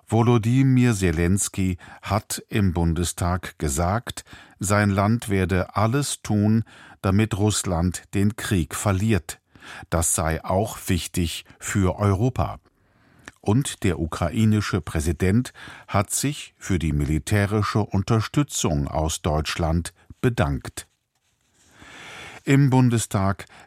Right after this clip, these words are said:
gab es bei der Rede von Selenskyj viele leere Plätze. Die meisten Abgeordneten von der A F D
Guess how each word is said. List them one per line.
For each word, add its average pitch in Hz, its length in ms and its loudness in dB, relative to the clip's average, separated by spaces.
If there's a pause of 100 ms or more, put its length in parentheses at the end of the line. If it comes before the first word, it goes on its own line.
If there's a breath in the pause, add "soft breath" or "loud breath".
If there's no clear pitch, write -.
gab 90 280 2
es 87 140 0
bei 85 220 0
der 85 260 0
Rede 107 400 2
von 78 300 -2
Selenskyj 85 840 0
viele 104 600 2
leere 95 500 2
Plätze. - 520 -4 (680 soft breath)
Die 123 120 6
meisten 113 500 2
Abgeordneten 92 1000 0 (240 loud breath)
von 82 260 0
der 85 180 0
A 87 180 2
F - 260 -2
D 110 340 2